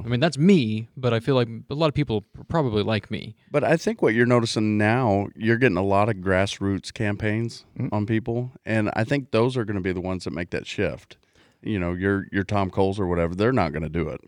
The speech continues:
Speaker 2: 'cause
Speaker 3: Right.
Speaker 2: they're not gonna give their position up.
Speaker 3: Mm-hmm.
Speaker 2: And, uh, tell us a little bit of wh-, what kind of campaign are you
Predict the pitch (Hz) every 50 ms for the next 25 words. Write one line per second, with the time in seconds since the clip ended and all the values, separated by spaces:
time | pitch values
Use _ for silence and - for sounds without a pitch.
0 | - - 95 87 80 87 90 95 104 95 82 78 82 82 80 80 78 80 78 80
1 | 78 - 82 78 82 80 78 - 76 78 78 - - - - - _ _ - -
2 | - _ _ - 113 113 131 - 104 104 98 95 92 90 87 85 85 - - 95
3 | 110 - - - 131 127 131 - 139 139 131 127 117 113 107 101 98 101 - -
4 | 104 107 117 117 - - 120 110 98 - 98 87 98 104 95 90 87 87 90 92
5 | 92 90 90